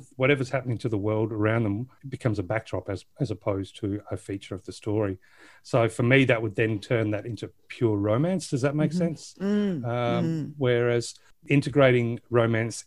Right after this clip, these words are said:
Speaker 1: in a story without taking away the importance of whatever the plot is for that particular novel or genre,
Speaker 2: Mm-hmm.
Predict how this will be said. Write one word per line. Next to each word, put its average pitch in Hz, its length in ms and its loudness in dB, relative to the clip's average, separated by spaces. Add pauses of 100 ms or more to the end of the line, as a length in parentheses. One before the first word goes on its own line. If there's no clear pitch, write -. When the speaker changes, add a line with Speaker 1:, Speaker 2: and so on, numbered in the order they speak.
(140)
Speaker 1:
in 151 200 6
a 147 40 2
story 107 500 0 (400)
without 117 300 2
taking 120 280 -2
away 107 200 0
the 104 140 -4
importance 110 500 -4 (100)
of 101 120 -6
whatever 104 240 -4
the 90 100 -14
plot 107 300 -6
is 98 300 -6 (340)
for - 140 -4
that 98 100 -4
particular 95 540 -8 (160)
novel 110 340 -4
or 98 80 -4
genre, 110 460 -4 (280)
Speaker 2:
Mm-hmm. 160 320 -6